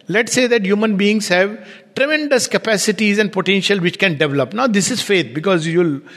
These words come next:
if you go into data, you'll see a yogi here and there, but otherwise, generally, human beings are the same kind. But if you have this faith, you will rationally start proceeding in that direction step by step. So faith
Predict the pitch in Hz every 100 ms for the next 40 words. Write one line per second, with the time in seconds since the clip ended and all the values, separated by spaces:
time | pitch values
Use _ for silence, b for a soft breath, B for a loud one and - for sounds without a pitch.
0 | B B 143 180 147 170 196 208 196 151
1 | 170 190 185 170 170 170 175 175 165 151
2 | 156 165 175 143 170 160 147 156 156 143
3 | 147 139 151 160 151 127 - - - 127
4 | 170 170 170 170 147 160 160 170 165 165
5 | 185 - 285 285 - 143 - - B B
6 | B - 208 226 269 170 220 330 339 233
7 | - 226 247 240 196 240 226 151 208 202
8 | 269 262 240 - 220 220 208 - 226 226
9 | 214 196 180 175 190 190 196 196 - 185
10 | 185 165 - 165 - - B B B B
11 | - 226 185 - 220 311 320